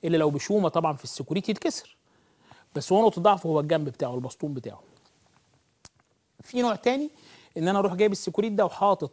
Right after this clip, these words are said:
طبقه من الارم شيلد كده، خليته بيقاوم شويه ال-، ال-، ال-، ال-، الاصطدام، ال-، ال-، ال-، ال-، العدوان. لو جبت طبقه ثالثه بقى تريبلكس، بقى اقوى.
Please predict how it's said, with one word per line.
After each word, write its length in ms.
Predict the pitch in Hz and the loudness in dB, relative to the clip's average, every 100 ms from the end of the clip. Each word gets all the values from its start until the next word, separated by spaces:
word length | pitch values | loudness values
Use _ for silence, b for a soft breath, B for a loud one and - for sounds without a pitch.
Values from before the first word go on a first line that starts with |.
| - | 2
طبقه 380 | 170 156 135 - | 2 0 -6 -10
من 160 | 147 | -6
الارم 400 | 151 - 170 185 | -6 0 2 2
شيلد 400 | 151 - 269 240 - - _ b b b b b _ | -2 -4 -4 -6 -12 -20 _ b b b b b _
كده، 200 | 196 202 | 4 4
خليته 520 | 175 165 190 208 202 - _ _ _ - | 2 0 0 0 -4 -6 _ _ _ -8
بيقاوم 420 | 160 - 202 202 | -6 4 6 6
شويه 560 | 151 160 185 202 202 202 165 | 2 2 4 4 2 2 -2
ال-، 260 | 147 147 | -2 -2
ال-، 220 | 151 147 | -6 -6
ال-، 160 | 160 151 - | -6 -8 -8
ال-، 180 | 156 147 | -10 -10
الاصطدام، 460 | 156 147 - 156 156 - | -6 -6 -4 -4 -4 -6
ال-، 180 | 143 143 | -6 -6
ال-، 260 | 170 135 | -10 -8
ال-، 160 | 147 147 - - | -8 -8 -10 -10
ال-، 460 | 147 143 - 151 - _ _ - | -8 -10 -12 -14 -14 _ _ -10
العدوان. 480 | 139 147 156 147 120 _ _ B B B B B B B - | -4 2 4 2 -2 _ _ B B B B B B B -2
لو 160 | 160 | 0
جبت 200 | 196 285 | 0 2
طبقه 320 | 233 254 208 | 4 6 4
ثالثه 420 | 175 277 285 339 349 b b b _ _ _ _ _ _ _ - | 2 -2 -2 -4 -4 b b b _ _ _ _ _ _ _ -10
بقى 160 | 175 165 | -8 -6
تريبلكس، 500 | 156 143 139 - - | -6 -6 -8 -10 -8
بقى 200 | 135 143 | -6 -6
اقوى. 240 | - - | -8 -14